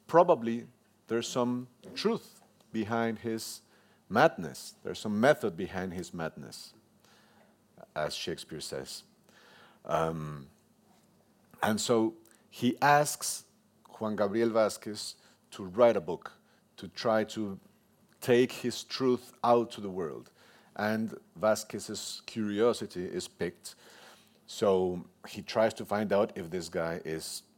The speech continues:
actually reasonable, what is the, the, the real, uh, emotional, private reasons behind his obsession with public murders. Um,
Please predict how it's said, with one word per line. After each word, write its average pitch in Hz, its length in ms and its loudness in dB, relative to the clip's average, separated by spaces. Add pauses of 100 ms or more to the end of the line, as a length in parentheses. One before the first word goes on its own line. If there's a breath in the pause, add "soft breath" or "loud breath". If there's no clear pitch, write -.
(440)
actually 92 340 -4
reasonable, 101 640 -4 (300 loud breath)
what 117 340 4
is 110 180 -4
the, 101 220 -4
the, 95 220 -6
the 147 200 -8
real, 120 680 2 (360)
uh, 85 460 -6 (1300 soft breath)
emotional, 117 960 2 (200)
private 123 380 4
reasons 107 480 -2
behind 107 520 -2
his 95 440 -6
obsession - 540 -6
with 90 180 -10
public 90 460 -4 (440 loud breath)
murders. 78 520 -6 (800 loud breath)
Um, 87 540 -6